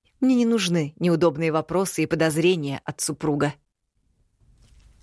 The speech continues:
В красную гостиную Денис вошла через парадный вход, сделав для этого лишний круг по коридорам замка. «Нет,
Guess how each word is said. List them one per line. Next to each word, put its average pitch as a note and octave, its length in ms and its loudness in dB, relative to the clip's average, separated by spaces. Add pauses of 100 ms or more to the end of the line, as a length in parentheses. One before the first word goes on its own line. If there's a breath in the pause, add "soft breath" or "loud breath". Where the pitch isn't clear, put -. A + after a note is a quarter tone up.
(180)
В - 120 -8
красную F#3 540 2
гостиную E3 1000 -2
Денис E3+ 460 0
вошла E3 340 0
через D#3 380 0
парадный D#3 460 -2
вход, D#3 420 -2 (360 loud breath)
сделав E3+ 440 2
для E3 200 2
этого E3 200 0
лишний D#3 360 -2
круг F3+ 300 -4
по - 80 -6
коридорам D#3 540 0
замка. C#3+ 500 -4 (720 loud breath)
«Нет, B3+ 400 0